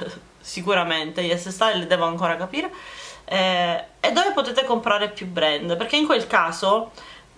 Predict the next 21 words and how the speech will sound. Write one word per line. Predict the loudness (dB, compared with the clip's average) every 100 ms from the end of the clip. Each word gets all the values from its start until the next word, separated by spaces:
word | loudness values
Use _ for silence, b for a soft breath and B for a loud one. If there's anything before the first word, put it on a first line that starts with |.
| -16
la | -2 0
sponsorizzazione | 0 0 2 2 2 2 2 0
consiste | 0 -4 -2 0
nel | 0 2 2 2
far | 0 -2
conoscere | 0 0 0 0 0
il | 0
sito, | -4 -4 -2 0 0 0
insomma | -2 -2 0
far | 0 0 -2
vedere | -4 2 2 2
cosa | -2 0 2 2 2
vende | 0 0 0 -2
il | -2
sito | -8 -8 -6 -2 2 0 -2 B B B
e | -2
non, | 2 2 2 2 0 0 -2 -4
mm, | -4 -2 -2
necessariamente | -4 -2 0 0 2 -2 0 0 2
un | 0 -2
monobrand, | 0 0 2 0 0 0